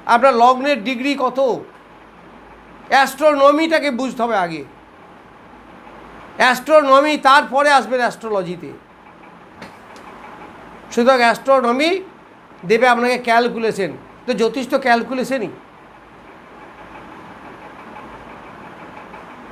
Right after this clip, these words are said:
তাহলে এই ক্যালকুলেশন পার্টটাকে যদি ঠিকঠাক করতে না পারেন, তাহলে কিন্তু আপনার ডায়াগনোসিসও ভুল হবে। কারণ আপনি ধরলেন অষ্টমে বৃহস্পতি,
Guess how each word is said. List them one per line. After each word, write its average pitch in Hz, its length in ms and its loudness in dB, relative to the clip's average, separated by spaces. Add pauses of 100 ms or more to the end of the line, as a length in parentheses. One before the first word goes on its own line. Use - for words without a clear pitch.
(760)
তাহলে 294 160 6
এই 294 60 2
ক্যালকুলেশন 302 680 2
পার্টটাকে 311 440 0
যদি 311 160 -4
ঠিকঠাক 311 500 -2
করতে 294 280 -4
না 269 180 4
পারেন, 294 280 0
তাহলে 277 240 2
কিন্তু 269 200 -4
আপনার 269 240 0
ডায়াগনোসিসও 262 560 -2
ভুল 262 200 -4
হবে। 233 240 0 (2250)
কারণ 285 200 4
আপনি 277 260 2
ধরলেন 285 300 4
অষ্টমে 269 440 2
বৃহস্পতি, 277 520 0